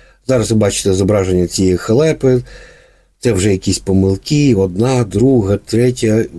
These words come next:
Я не знаю, що б там не робив цей Національний банк України, якби там налагодив, якби ц-, що не поліпшував, усе одно ця капча,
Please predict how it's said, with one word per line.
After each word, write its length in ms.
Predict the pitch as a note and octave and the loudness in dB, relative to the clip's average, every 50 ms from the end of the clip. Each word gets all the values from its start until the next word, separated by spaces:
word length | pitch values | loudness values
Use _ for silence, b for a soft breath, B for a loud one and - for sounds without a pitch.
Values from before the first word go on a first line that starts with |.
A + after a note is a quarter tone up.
| F2 F#2 | -14 -8
Я 200 | G2 A#2+ B2+ B2 | -4 -2 0 2
не 140 | B2 A#2 G#2 | 2 2 0
знаю, 400 | G2 A2 A2 G2+ F#2+ F2 F2 - B B B B B B B - | 0 -2 0 0 2 0 -2 -2 B B B B B B B -8
що 240 | - - - F3 | -6 -2 0 -2
б 60 | F3+ - - _ - | -2 -2 -10 _ -6
там 200 | - C3 C#3+ D3 | -4 0 2 2
не 100 | C#3 C3+ | 2 2
робив 260 | C3 B2+ B2+ C#3 C3 | 4 4 2 2 0
цей 180 | - - C3 B2 | 0 0 0 2
Національний 440 | A#2+ A#2 A2+ - B2 A#2+ A#2 A2 | 2 0 0 0 0 0 2 2
банк 300 | G#2+ A#2 A#2 A#2 A2+ - | 2 2 0 0 0 -2
України, 320 | A2+ - A#2 A#2+ A#2 A2 A2 | -4 0 0 2 2 2 2
якби 300 | G#2 - - - A2 A2 | 0 -2 -2 -2 -2 -2
там 260 | G#2+ - A2 A2+ G#2+ | 0 0 0 2 2
налагодив, 640 | A2 G#2+ G#2+ G#2 G#2 G#2+ G#2+ G#2+ A2+ G2+ A2 G#2+ G#2 | 2 2 2 2 2 0 0 0 -2 0 0 0 2
якби 320 | G#2+ G#2+ G#2 - - A2 G#2+ | 2 0 -2 -2 -2 -2 -2
ц-, 180 | - - - - | -2 -6 -10 -8
що 280 | - - - A#2+ G#2+ G2+ G2+ | -6 -2 0 0 0 0 0
не 120 | A2 G#2+ | -2 -2
поліпшував, 680 | G2 - A2+ G#2 A2 B2 A#2+ - - - A2+ G#2+ G#2+ A2 B B B B B B | 0 0 0 2 2 0 0 -2 -4 -2 0 0 0 -2 B B B B B B
усе 240 | G#2 G2+ - - C3 | -4 -4 -2 0 0
одно 380 | A#2+ A#2 A#2 A2 G2+ G#2+ G2+ F#2 | 0 2 0 0 0 0 0 0
ця 200 | - - B2 G#2+ | 0 -2 -4 -4
капча, 600 | - - C3 A2 - - - - G#2 F#2 F2+ | -2 -2 -2 -2 -4 -6 -4 -2 0 0 -2